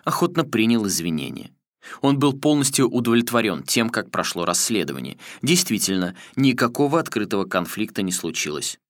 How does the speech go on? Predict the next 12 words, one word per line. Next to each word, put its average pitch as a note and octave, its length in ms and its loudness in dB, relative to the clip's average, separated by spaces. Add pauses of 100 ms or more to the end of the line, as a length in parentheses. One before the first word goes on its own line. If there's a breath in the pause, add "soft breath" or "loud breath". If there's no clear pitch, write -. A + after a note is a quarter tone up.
(340)
Академия E2 600 -4
Генштаба. G2 640 -2 (680 loud breath)
Колчаку A#2+ 400 0
приятно G#2+ 500 2
было F#2+ 200 0
думать, A2+ 360 2 (200 loud breath)
что - 260 0
он G#2 300 -4
действительно G2 800 -2
разбирается D#2 680 -4
в C#2 60 -10
людях. - 460 -14